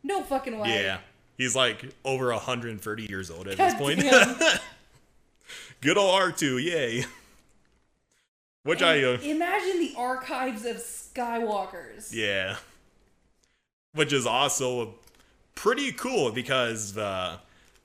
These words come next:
Speaker 2: there's this theory that I remember, I think it was either George Lucas or someone else. Basically, the entirety of the Star Wars, uh, trilogies are from R two's perspective.
Speaker 1: Hmm. I can see that.
Speaker 2: Yeah.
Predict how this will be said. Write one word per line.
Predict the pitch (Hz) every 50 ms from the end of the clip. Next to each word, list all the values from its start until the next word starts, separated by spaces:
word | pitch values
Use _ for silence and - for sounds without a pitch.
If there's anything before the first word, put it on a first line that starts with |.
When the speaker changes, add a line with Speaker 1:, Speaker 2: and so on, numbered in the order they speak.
| _ _ -
Speaker 2:
there's | 123 131 131 123 127
this | 131 120 107 -
theory | - - 101 104 104 110 117 117
that | 107 113 110
I | 110
remember, | 113 110 113 113 113 113 113 117 113 113 107
I | 107 101
think | - - 165 170
it | 156
was | 139 135 120 117 123
either | 127 123 120 117
George | 104 117 117 117 92 90
Lucas | 92 92 95 98 113 117 113
or | 117 98 95
someone | - 110 104 101 92 85
else. | 80 85 101 120 123 - - - - _ _ -
Basically, | 151 214 214 - 220 175 190 185 185
the | 151 160 151
entirety | 135 127 113 - - 110 110 131 139 147 147 147 139 127
of | 120 117
the | 117 98
Star | - - - 113 107 113 113
Wars, | 107 107 107 101 98 95 92 92 87 87 -
uh, | 90 87 82 82 80 80 80 78 76 - _ _ _ _ -
trilogies | - - 123 104 110 120 117 117 127 127 127 113
are | 107 104 95
from | - 120 104 101 92
R | 95 87 87
two's | - - 95 85 - -
perspective. | - 80 - - - - - - - - - - - _ _ _ _ _ _ _ _ _ _ _ 539
Speaker 1:
Hmm. | 466 381 247 226 - - _ _ _ _ _ _ _ _ _ _ _ _ _ _ _ _ _ _ _ _ _ _ _ _ _ _ -
I | 269
can | - 508 -
see | - 277 -
that. | 196 220 330 330 - - - _ -
Speaker 2:
Yeah. | - 104 92 85 80